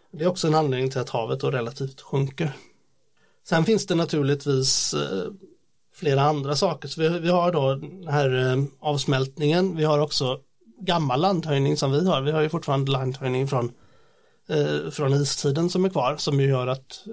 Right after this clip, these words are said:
att vårat hav inte alls höjs i samma hastighet, åtminstone inte i norr, som, eller till och med sjunker, som det globala medlet då. Och sen har vi ju den här, eh, stereodynamiska effekten som har med havets värmeupptag,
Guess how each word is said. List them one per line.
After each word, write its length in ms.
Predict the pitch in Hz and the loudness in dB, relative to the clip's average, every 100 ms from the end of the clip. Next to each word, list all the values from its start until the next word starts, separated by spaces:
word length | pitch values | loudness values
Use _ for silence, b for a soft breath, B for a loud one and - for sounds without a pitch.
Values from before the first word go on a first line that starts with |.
| 233 202 | -14 -14
att 120 | - | -4
vårat 300 | 143 135 180 | 0 0 0
hav 240 | 135 131 | 0 0
inte 180 | 139 135 | 0 0
alls 300 | 120 127 - | 0 -2 -2
höjs 360 | 127 123 127 - | -2 0 0 0
i 40 | |
samma 300 | - 120 127 | 0 -2 -4
hastighet, 580 | 135 139 - 131 127 - | -2 -2 0 -2 -4 -10
åtminstone 440 | 170 139 135 135 135 | -8 -6 -2 0 0
inte 140 | 135 | 0
i 20 | |
norr, 280 | 127 139 160 | 2 2 0
som, 340 | - 139 127 - 190 | 0 0 -2 -6 -4
eller 120 | 135 | -2
till 120 | 135 | 0
och 60 | 127 | -2
med 100 | 131 | 0
sjunker, 360 | 135 135 160 160 B B B | 0 0 -2 -4 B B B
som 220 | - 156 139 | -4 0 2
det 100 | 139 | 0
globala 380 | 139 123 127 | 0 0 0
medlet 380 | 135 123 120 170 | 0 0 -4 -8
då. 160 | 143 135 - _ _ _ _ _ _ _ _ _ - | -8 -10 -14 _ _ _ _ _ _ _ _ _ -6
Och 120 | 196 180 | -2 2
sen 160 | 180 | 4
har 140 | 196 151 | 2 2
vi 80 | |
ju 100 | 156 | -2
den 140 | 147 147 | 0 0
här, 240 | 131 123 135 - | 0 0 -4 -8
eh, 140 | - - - _ - | -12 -14 -20 _ -6
stereodynamiska 1200 | - - 147 143 147 156 160 123 131 147 - 165 | -4 0 0 2 2 2 2 0 0 -2 0 0
effekten 520 | 175 135 - - 139 | 0 -4 -6 -2 0
som 120 | 139 | 2
har 80 | 131 | 0
med 120 | 131 | 0
havets 360 | 143 131 139 156 | 0 -2 -2 -2
värmeupptag, 1300 | 165 151 135 135 147 165 - - 170 175 175 170 | 0 0 0 0 -2 -4 -4 -2 2 2 0 -4